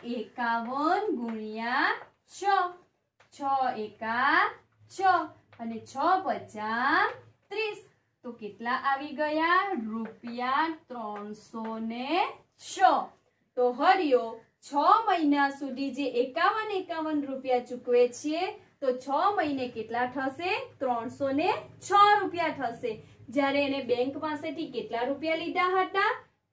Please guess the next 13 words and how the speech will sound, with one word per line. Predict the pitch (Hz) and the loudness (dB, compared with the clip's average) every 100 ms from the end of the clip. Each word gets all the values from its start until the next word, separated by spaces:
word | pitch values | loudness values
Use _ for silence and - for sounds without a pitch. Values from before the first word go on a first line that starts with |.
| - | -2
ત્રણસો | 392 392 381 392 381 | 2 4 2 4 4
રૂપિયા | 359 302 302 285 | 4 0 0 2
લીધા | 254 254 247 247 | 0 -2 0 0
હતા. | 247 220 220 196 - _ _ | -2 -6 -6 -6 -10 _ _
તો | 302 254 | -8 -6
એને | 254 254 262 | -4 -4 -6
કેટલા | - 214 - 226 277 | -8 -10 -4 0 0
રૂપિયા | 311 330 339 | 0 0 0
વ્યાજ | 349 349 349 349 | 2 4 2 2
ચૂકવવાનું | 349 - 320 320 320 320 | -6 2 4 4 2 0
થાય? | - 277 277 285 359 | -4 0 2 2 -2
છ | - _ - | -10 _ 0
રૂપિયા. | 359 359 349 294 220 226 | 4 6 6 2 -6 -8